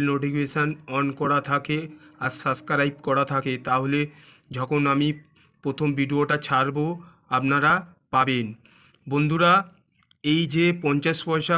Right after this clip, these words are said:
কয়েন আপনারা দেখতে পাচ্ছেন, এই কয়েনের বিষয়ে আপনাদেরকে জানাবো। বন্ধুরা, আমি যা ভিডিও করি, অরিজিনাল ভিডিও করি, কোনো ফেক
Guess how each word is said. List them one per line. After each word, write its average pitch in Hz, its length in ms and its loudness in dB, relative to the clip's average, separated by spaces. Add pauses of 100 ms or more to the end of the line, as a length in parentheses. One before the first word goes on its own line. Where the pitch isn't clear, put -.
(120)
কয়েন 151 300 2 (140)
আপনারা 147 400 2
দেখতে 143 320 -4
পাচ্ছেন, 151 420 -4 (200)
এই 147 220 0
কয়েনের 147 460 2
বিষয়ে 147 420 -2 (120)
আপনাদেরকে 143 640 -2 (440)
জানাবো। 135 460 2 (140)
বন্ধুরা, 147 380 0 (160)
আমি 147 220 2
যা 131 260 0
ভিডিও 147 360 -2
করি, 156 280 -4 (460)
অরিজিনাল 147 500 -2
ভিডিও 143 280 -2
করি, 156 260 -2 (120)
কোনো 147 200 -2
ফেক 147 240 -6